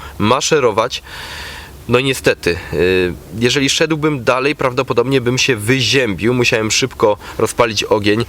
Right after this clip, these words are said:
zagrzać się, wypić coś gorącego, schować się do śpiwora. Dlaczego to wszystko? Bo wyziębiłem się tylko i wyłącznie przez same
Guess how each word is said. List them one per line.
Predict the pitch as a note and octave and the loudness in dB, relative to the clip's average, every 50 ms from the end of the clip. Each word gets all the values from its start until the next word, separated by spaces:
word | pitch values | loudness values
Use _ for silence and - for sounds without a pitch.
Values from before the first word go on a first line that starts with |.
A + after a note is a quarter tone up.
| - - - - | -6 -12 -10 -6
zagrzać | G2+ G2 A#2 A#2 A2 G2+ A2 A2 A2 - | 0 2 2 2 2 2 0 0 0 0
się, | - - - A2+ A#2 A#2+ - - - - - | -2 0 0 0 0 -2 -6 -16 -20 -12 -4
wypić | - F#2+ G#2 B2 A#2+ B2 B2 - | -2 0 0 0 0 -2 -6 -2
coś | - A#2 A2+ A2+ | -2 0 0 2
gorącego, | A#2 A#2+ A2+ A2 G#2 - A#2+ A2+ A#2+ A#2+ | 2 2 2 2 2 0 0 2 0 0
schować | - - A2+ A2+ A2+ - | 0 0 0 0 2 0
się | - A#2+ | -2 0
do | G#2 A2 | 0 0
śpiwora. | G#2 - - A2 G2+ A2 A#2 A#2 A#2+ A#2 - - - - - - - - - - - - - | -2 -2 -4 -4 0 0 2 2 0 -2 -6 -14 -14 -14 -16 -18 -18 -20 -20 -20 -18 -14 -8
Dlaczego | - A2 B2 B2 - - A2+ G2 F#2+ | -2 0 0 0 2 0 0 0 -2
to | - F#2 | -4 -2
wszystko? | - - F2+ - - F#2+ | -6 -6 -4 -2 -2 0
Bo | F#2 G#2 B2+ C#3+ | 2 2 2 2
wyziębiłem | C#3 C#3+ D3+ C#3+ C#3 D3 C#3 C#3 D3+ D#3 D3 D3 | 2 2 2 2 2 0 2 2 2 2 2 0
się | D3 - D3+ C3 | -2 -2 -2 -2
tylko | - - G3 G3 F#3+ - - F#3+ | 0 0 0 0 2 2 0 0
i | D3 - C#3+ | 2 2 0
wyłącznie | B2 C3 C3+ C3+ C#3 C3+ - - C#3 C3+ | 2 4 4 4 2 0 0 0 0 0
przez | C3 - - B2 A#2 | 0 0 0 0 -2
same | - - - - C#3 C3+ C3+ C3 B2 | -2 -4 0 0 0 2 2 0 0